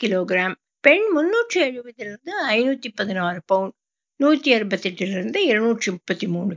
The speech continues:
கிலோகிராம் எடையுடன் ஏழு அல்லது எட்டு அடி நீளமுள்ளதாக இருக்கும். வில்டிபீஸ்ட்கள் அதிகமாக பதினாறு ஆண்டுகள் உயிர் வாழும்.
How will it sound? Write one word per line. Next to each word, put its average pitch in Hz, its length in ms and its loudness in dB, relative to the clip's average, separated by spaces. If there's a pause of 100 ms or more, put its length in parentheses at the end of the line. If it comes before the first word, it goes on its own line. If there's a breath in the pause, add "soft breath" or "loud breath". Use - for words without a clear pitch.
கிலோகிராம் 180 500 0 (160)
எடையுடன் 277 680 4
ஏழு 392 540 4
அல்லது 214 280 0
எட்டு 233 320 0
அடி 392 180 2
நீளமுள்ளதாக 226 880 0
இருக்கும். 185 460 -4 (300)
வில்டிபீஸ்ட்கள் 294 1040 2
அதிகமாக 339 680 0
பதினாறு 240 500 0
ஆண்டுகள் 277 480 0
உயிர் 208 280 -2
வாழும். 185 380 0